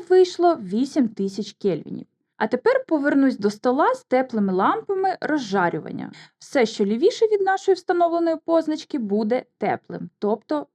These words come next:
жовтим. Дивимось, так і є. І воно прям, ну, дуже сильно тепле.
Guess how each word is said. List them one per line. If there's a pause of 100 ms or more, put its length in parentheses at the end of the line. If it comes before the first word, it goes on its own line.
жовтим.
Дивимось,
так
і
є. (200)
І
воно
прям,
ну,
дуже
сильно (140)
тепле.